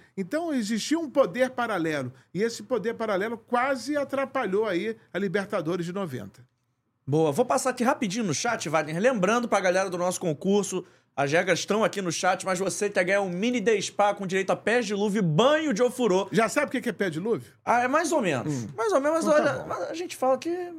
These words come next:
Speaker 2: pô, pra quem não sabe também, o cara fica empolgado, fala a
Speaker 1: Fica,
Speaker 2: verdade.
Speaker 1: vou fazer um pé de luva.
Speaker 2: Pô, exatamente.
Speaker 1: É.
Speaker 2: Mas você quer tomar um banho de ofurô, é só você me responder aqui no chat por que você merece ganhar esse prêmio.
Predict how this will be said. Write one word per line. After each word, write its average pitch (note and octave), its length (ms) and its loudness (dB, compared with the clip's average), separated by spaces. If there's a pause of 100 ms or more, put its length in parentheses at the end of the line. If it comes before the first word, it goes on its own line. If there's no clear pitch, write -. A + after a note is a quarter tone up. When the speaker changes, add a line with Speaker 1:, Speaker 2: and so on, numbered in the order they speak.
(140)
Speaker 2:
pô, C#3+ 260 -4 (520)
pra B3 100 -8
quem F4+ 120 -6
não D4+ 100 -6
sabe G#3+ 280 -4
também, F#3+ 240 -2
o - 40 -8
cara E4 140 -2
fica - 160 -8
empolgado, A3+ 440 0
fala - 160 2
a - 20 4
Speaker 1:
Fica, E3 120 2
Speaker 2:
verdade. D3+ 180 0
Speaker 1:
vou F3+ 100 -4
fazer D#3+ 260 -4
um A#3+ 80 -4
pé C4+ 200 -2
de C4+ 100 -8
luva. G3+ 320 -4
Speaker 2:
Pô, E4 240 4
exatamente. F3+ 640 -2
Speaker 1:
É. - 260 -12
Speaker 2:
Mas C4+ 120 2
você C#4 260 2
quer D4 120 2
tomar C4+ 180 4
um C4+ 120 2
banho B3+ 220 6
de A3 80 2
ofurô, B3 320 4
é C4+ 60 6
só D4+ 240 -2
você D4+ 240 0
me C4+ 80 2
responder B3 480 2
aqui B3 120 0
no A3+ 100 -2
chat C4 260 0
por D4+ 200 -2
que C#4+ 140 2
você C4+ 260 2
merece A#3 340 0
ganhar A3 160 2
esse G#3+ 160 -2
prêmio. B3 340 2